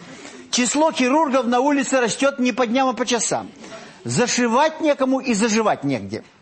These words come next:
Дальше. Сказочная страна, голубое море, белое солнце, вечная зелень, свежие соки, дикие фрукты. Тель-Авив, сказка. Красивее Израиля не бывает. В магазинах полно. Порции такие,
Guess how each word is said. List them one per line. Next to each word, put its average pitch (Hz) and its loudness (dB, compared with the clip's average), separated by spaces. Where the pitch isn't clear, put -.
Дальше. 151 0
Сказочная 208 0
страна, 233 -2
голубое 220 2
море, 254 2
белое 196 0
солнце, 262 0
вечная 190 -2
зелень, 262 0
свежие 208 2
соки, 285 0
дикие 196 0
фрукты. 262 -2
Тель-Авив, 254 2
сказка. - -2
Красивее 254 0
Израиля 233 2
не 202 2
бывает. 151 0
В 104 -6
магазинах 262 0
полно. 220 2
Порции 254 0
такие, 233 -2